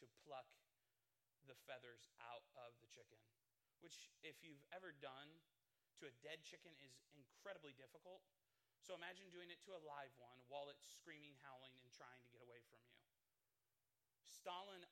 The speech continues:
unfeathers this bird and lays it down on the ground. This is enough to really, at some level, kill a chicken. And as it begins to hobble away from him, he throws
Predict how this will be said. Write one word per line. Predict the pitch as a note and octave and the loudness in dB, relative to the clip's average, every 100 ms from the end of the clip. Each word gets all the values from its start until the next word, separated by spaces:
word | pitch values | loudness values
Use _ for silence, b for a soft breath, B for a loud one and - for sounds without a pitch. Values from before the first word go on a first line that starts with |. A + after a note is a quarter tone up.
| - | 0
unfeathers | E3+ G3 A3+ A#3 - - - G3 E3+ C#3+ C3 B2+ | 2 2 0 -8 -14 -20 0 6 8 6 2 0
this | D3 C#3 | -2 -2
bird | C3+ C#3 B2 A#2+ - | 0 2 2 0 -6
and | C#3+ C3+ | -6 0
lays | C#3 D#3 E3 | 0 2 0
it | D#3+ - b b D3 | -4 -8 b b 0
down | C#3+ C#3+ C3 | 2 2 0
on | C3 | -4
the | C3 | 0
ground. | C3 B2 | 0 0
This | D3 F#3+ | -2 -2
is | D#3+ | 0
enough | D3+ D3 - | 2 2 0
to | C3 A#2+ | -2 -2
really, | D#3+ F#3+ D#3 C3+ | 0 4 4 0
at | C3+ | -2
some | - E3+ D3 | 0 0 0
level, | C3+ B2 | -2 -2
kill | D3 B2+ | -2 -2
a | |
chicken. | - C3 - A#2+ - B B B | -4 -6 -6 -10 -12 B B B
And | C#3+ | -2
as | C#3+ D3+ | 0 -2
it | C#3+ | -2
begins | D3 C#3 E3 A#3 C4 - G#3 | -6 2 4 4 2 -2 -2
to | F3+ D3 | -4 0
hobble | E3 F#3 G3+ G3 F3 | 4 6 6 4 4
away | D#3+ F3 F#3 - | 8 8 6 2
from | E3 C#3 B2+ | 0 0 -4
him, | C#3 B2 B2 A#2+ - B B B B - | -6 -4 -6 -10 -16 B B B B -6
he | F#3 D3+ - - | -4 -2 -4 2
throws | F3+ F3 G3 G3+ - | 8 8 8 4 -4